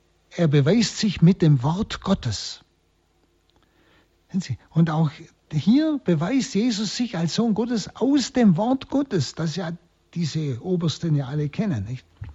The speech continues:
Und ich möchte gerade noch mal geschwind noch etwas dazu sagen.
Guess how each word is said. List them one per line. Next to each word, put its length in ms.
Und 140
ich 120
möchte 280
gerade 200
noch 160
mal 220
geschwind 480
noch 220
etwas 320
dazu 340
sagen. 680